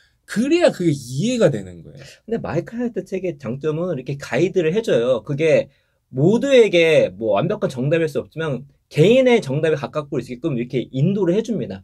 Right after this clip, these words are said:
Speaker 1: 음.
Speaker 2: 그래서 이거, "어, 좋네." 하고 덮어버린 순간 끝나요. 근데 여기서 이것저것 시키거든요.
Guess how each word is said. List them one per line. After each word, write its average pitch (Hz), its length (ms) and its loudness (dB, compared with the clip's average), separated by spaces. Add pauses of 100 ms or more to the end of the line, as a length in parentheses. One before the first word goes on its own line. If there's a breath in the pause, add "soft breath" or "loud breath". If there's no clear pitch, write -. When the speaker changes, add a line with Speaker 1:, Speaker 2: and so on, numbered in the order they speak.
(100)
Speaker 1:
음. - 240 -20
Speaker 2:
그래서 202 160 -2
이거, 185 200 4
"어, 190 280 6
좋네." 190 240 0
하고 208 160 4
덮어버린 190 440 4
순간 202 220 -2
끝나요. 214 340 -2
근데 151 160 4
여기서 156 340 0 (300 loud breath)
이것저것 262 400 4
시키거든요. 247 680 0